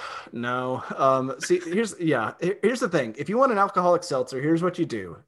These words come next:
You get some tequila and you pour some Topo Chico in it. You squeeze a lime and you're done. That's how you do it.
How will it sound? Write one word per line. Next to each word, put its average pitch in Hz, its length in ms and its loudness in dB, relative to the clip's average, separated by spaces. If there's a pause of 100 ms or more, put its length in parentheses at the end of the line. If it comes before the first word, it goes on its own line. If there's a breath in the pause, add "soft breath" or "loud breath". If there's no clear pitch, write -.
(180)
You 127 100 -6
get 185 160 4
some 247 80 -2
tequila 170 640 4
and 143 100 -6
you 143 40 -6
pour 175 180 2
some 175 120 -2
Topo 165 320 4
Chico 156 420 2
in 131 80 0
it. 131 160 -2
You 139 80 -6
squeeze 180 320 -2
a 160 60 4
lime 151 340 4
and 123 100 -2
you're 113 120 -4
done. 113 500 0 (960)
That's 131 160 -4
how 143 80 -6
you 127 80 -4
do 104 120 -8
it. - 100 -16